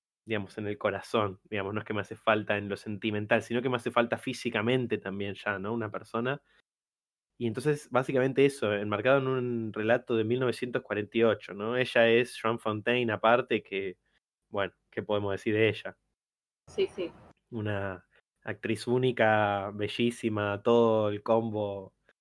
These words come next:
Speaker 1: junto. Eh, <laughs> iba a decir, es Rebeca,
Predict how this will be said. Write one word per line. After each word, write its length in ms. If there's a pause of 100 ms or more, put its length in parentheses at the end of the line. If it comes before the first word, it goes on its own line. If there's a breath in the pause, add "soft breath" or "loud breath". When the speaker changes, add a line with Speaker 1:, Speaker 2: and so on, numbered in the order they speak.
(120)
Speaker 1:
junto. 640 (760)
Eh, 400
<laughs> 420 (500 loud breath)
iba 200
a 40
decir, 580 (220)
es 140
Rebeca, 680